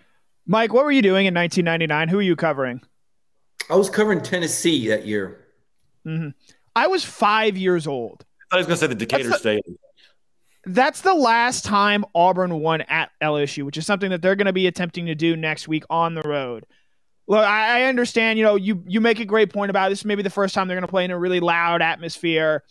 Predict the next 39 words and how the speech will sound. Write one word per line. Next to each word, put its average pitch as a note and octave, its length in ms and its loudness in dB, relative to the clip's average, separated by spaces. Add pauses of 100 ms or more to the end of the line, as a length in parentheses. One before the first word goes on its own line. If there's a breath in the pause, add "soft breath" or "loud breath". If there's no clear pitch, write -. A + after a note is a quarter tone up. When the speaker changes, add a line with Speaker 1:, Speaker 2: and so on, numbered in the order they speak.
(680)
Speaker 1:
I, A3 340 0
I, G#3+ 60 -2
that C4 240 0
Clemson C#4 320 0
atmosphere G#3+ 500 0
was F#3+ 140 -4
pretty G#3+ 260 -2
charged F3+ 420 -2
up. D#3 140 0
And E3 100 -10
while F#3 300 2
the F#3 220 -2
loudness G#3+ 500 0
may A3 140 -4
not G#3+ 160 0
have G#3+ 120 -2
been G#3+ 180 0
there, A3 280 -2 (240)
the A3+ 180 2
intensity A3+ 540 -2
was F#3+ 180 -2
certainly F#3 400 -2
there E3 260 0
and D3 160 -10
felt. D3+ 300 -2
And E3 100 -14
so F#3 100 -2
I F3+ 80 2
do G3 160 -4
think G3 240 -4
that F3 160 -2
does F3 220 0
help E3+ 240 0 (280)
some G#3 260 0
of F#3+ 60 4
the F3+ 80 6
younger E3+ 340 0
guys C#3+ 340 0
there. A#2 340 -6